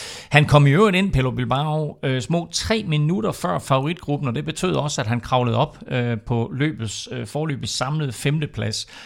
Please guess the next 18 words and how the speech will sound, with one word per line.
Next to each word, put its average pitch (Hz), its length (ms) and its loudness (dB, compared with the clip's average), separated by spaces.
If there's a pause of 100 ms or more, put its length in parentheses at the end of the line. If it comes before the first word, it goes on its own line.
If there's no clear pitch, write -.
(100)
Du 131 80 -4
får, 113 460 -2
øh, 123 140 -4
hele 147 300 2
stillingen, 120 640 -2
øh, 110 100 -4
til 110 160 -4
sidst - 420 -2 (140)
i 139 100 -2
udsendelsen. 110 580 -2 (280)
Og 151 100 0
så 175 80 4
var 196 220 2
der 220 120 4
jo 196 60 -2
faktisk 185 540 -2
lidt 190 180 -2
drama, 185 500 -2